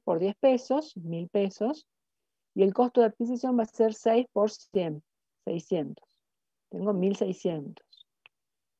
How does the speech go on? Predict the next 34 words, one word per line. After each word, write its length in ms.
Hasta 160
ahí 120
pareciera 440
ser 260
que 120
este 180
sería 240
el 60
menor 400
y 160
este 180
sería, 380
pero 180
acá 200
tengo 260
un 80
intervalo. 720
O 0
sea, 100
si 140
yo 160
no, 220
no 360
pruebo 320
cada 180
cuarenta 320
y 40
cinco 260
días, 240
diría, 400
o 80
me 80
conviene 420
bimes-, 300